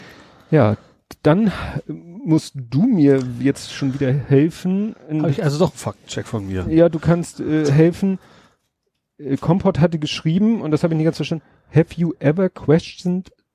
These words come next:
Speaker 1: the nature of your reality?“
Speaker 2: Das ist doch bestimmt Matrix gewesen, oder?
Speaker 1: Er hatte Hashtag Westwelt dazu geschrieben.
Speaker 2: Okay, dann war es Westworld. Okay, das, das passt natürlich zu beiden. Also
Speaker 1: Ja.
Speaker 2: weil, weil, weil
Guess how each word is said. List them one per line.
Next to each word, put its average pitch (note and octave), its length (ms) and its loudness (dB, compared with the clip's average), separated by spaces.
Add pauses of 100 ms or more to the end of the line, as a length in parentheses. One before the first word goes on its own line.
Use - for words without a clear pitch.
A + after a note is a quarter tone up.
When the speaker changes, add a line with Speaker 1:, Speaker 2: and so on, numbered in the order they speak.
Speaker 1:
the B2 200 2
nature C#3 440 2
of - 200 -6
your B2+ 140 0
reality?“ C#3 540 -2 (1800)
Speaker 2:
Das - 200 -12
ist - 180 -8
doch F#2+ 120 -6
bestimmt A2 360 -10
Matrix B2 400 -4
gewesen, G2+ 380 -4
oder? E3 260 0 (160)
Speaker 1:
Er B2+ 160 4
hatte - 160 0
Hashtag D3+ 560 2
Westwelt A2 640 0
dazu A2+ 260 -8
geschrieben. G#2 520 -16 (120)
Speaker 2:
Okay, B2+ 160 0
dann G#2 100 2
war C3 80 0
es A#2+ 140 -6
Westworld. G#2+ 640 -4 (360)
Okay, - 200 0
das, B2+ 140 0 (200)
das C3+ 100 -2
passt - 240 -2
natürlich A#2+ 180 -2
zu A2+ 140 -10
beiden. A2 340 -2
Also A#2 160 0
Speaker 1:
Ja. C#3+ 220 2
Speaker 2:
weil, - 0 -
weil, B2+ 200 4
weil B2+ 220 4